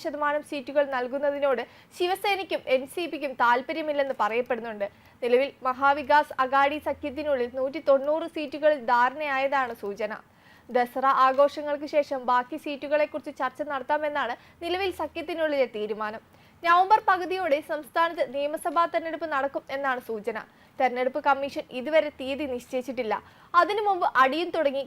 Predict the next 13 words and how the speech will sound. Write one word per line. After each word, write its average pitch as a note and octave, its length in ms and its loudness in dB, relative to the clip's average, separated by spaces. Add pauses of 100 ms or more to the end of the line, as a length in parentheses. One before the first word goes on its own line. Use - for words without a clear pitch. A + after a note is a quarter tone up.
കലഹവുമായി. A3+ 720 0 (460)
നവംബർ A#3 380 4 (140)
ഇരുപത്തിയാറിന് C4 680 2 (120)
നിയമസഭാ C4 500 0 (100)
കാലാവധി C4 480 4 (120)
അവസാനിക്കും. A3 580 -4 (420)
അതിനു G#4 280 2
മുമ്പായി F#4 400 4 (120)
പുതിയ D4+ 240 -2 (100)
സർക്കാർ D#4 320 0 (120)
നിലവിൽ C4+ 340 2
വരേണ്ടതുണ്ട്. A3+ 640 0 (400)
ഒരാഴ്ചയ്ക്കുള്ളിൽ C4 760 4